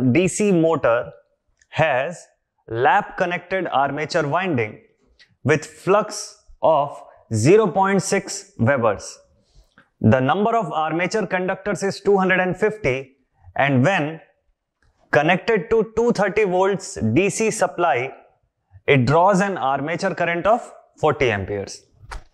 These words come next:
Calculate the back E M F and the speed with which the motor is running।" आगे लिखा हुआ है, "Assume the armature resistance of point six ohms।" तो भाई क्वेश्चन तो चलो ठीक है,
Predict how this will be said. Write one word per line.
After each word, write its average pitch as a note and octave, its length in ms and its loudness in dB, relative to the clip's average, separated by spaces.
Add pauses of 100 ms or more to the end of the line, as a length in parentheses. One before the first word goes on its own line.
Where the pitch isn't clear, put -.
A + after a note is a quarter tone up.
(720)
Calculate G3+ 560 2
the F#3+ 120 -2
back G3 240 -4
E G3+ 100 -4
M F#3 200 -2
F - 80 -12
and D#3 240 -2
the D#3+ 100 2
speed D#3+ 420 2 (280)
with D3+ 160 0
which G3 280 0 (520)
the B2 180 4
motor G3+ 380 2
is D#3+ 140 -4
running।" F3 260 -2 (1040)
आगे D#3 180 0
लिखा F#3+ 200 0
हुआ G3 200 -2
है, A3 120 -4
"Assume D#3+ 420 -2
the F#3 200 0
armature F3 340 -8
resistance D#3+ 500 -10
of D#3+ 100 -2 (140)
point C#3+ 200 -4
six C3+ 160 -6
ohms।" G#2+ 480 -12 (1000)
तो B2 60 4
भाई C#3+ 140 4
क्वेश्चन D#3 360 0
तो D3+ 60 0
चलो D3 220 -2
ठीक E3 260 -2
है, - 320 -4